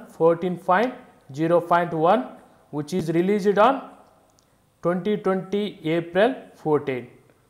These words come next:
Now I am going to check Java C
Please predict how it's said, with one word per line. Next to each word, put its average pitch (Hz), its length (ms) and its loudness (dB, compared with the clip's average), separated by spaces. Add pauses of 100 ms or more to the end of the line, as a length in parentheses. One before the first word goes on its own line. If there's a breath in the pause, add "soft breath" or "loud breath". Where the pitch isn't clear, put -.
(120)
Now 143 220 0
I 160 100 4
am 160 200 -4
going 165 400 0
to 165 140 -4
check 196 440 -4 (1300)
Java 151 480 2
C 226 420 -4